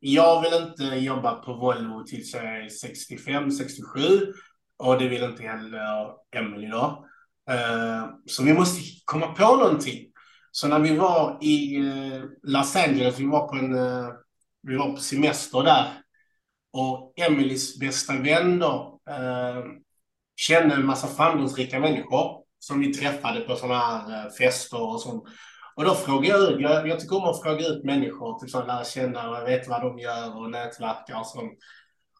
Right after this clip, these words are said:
Och de alla höll på med fastigheter. Jag bara, alltså, vad fan är det? Jag menar, oj, förlåt, jag vet inte om man får svära. <laughs> Eh, vad är det här med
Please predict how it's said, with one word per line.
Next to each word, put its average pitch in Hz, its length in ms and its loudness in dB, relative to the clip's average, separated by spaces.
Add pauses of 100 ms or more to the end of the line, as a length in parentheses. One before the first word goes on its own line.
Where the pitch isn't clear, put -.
Och - 80 -6
de 165 160 2
alla 202 320 6
höll 147 180 2
på 269 160 4
med 190 120 0
fastigheter. 139 600 -2
Jag 139 120 -10
bara, 127 160 -10
alltså, 156 220 -16 (320)
vad 311 120 -12
fan 254 100 -16
är 254 140 -12
det? 175 60 -8
Jag 170 160 -4
menar, 170 340 -4
oj, 139 160 -6
förlåt, 147 420 -4
jag 139 80 -6
vet 156 100 4
inte 160 100 -4
om 143 60 2
man 131 160 0
får - 60 -12
svära. - 800 -2
<laughs> - 60 -8 (280)
Eh, 147 320 -2 (220)
vad 160 140 4
är 208 180 8
det 180 60 6
här 185 240 6
med 143 500 0